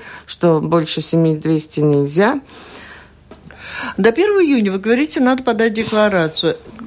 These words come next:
Speaker 2: Как она называется?
Speaker 1: Годовая
Speaker 2: Д-, годовая
Speaker 1: декларация,
Speaker 2: декларация.
Speaker 1: да.
Speaker 2: Это дело добровольное?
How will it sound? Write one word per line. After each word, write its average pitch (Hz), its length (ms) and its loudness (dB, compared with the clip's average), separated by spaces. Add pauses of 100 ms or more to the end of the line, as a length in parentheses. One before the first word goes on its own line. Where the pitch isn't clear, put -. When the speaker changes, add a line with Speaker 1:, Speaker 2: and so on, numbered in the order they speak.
(100)
Speaker 2:
Как 220 200 0
она 165 180 -4
называется? 156 520 0
Speaker 1:
Годовая 202 580 2
Speaker 2:
Д-, 214 60 -8
годовая 220 360 0
Speaker 1:
декларация, 190 200 0
Speaker 2:
декларация. 175 520 -2
Speaker 1:
да. 175 80 2
Speaker 2:
Это - 60 0
дело 233 120 0
добровольное? 240 880 0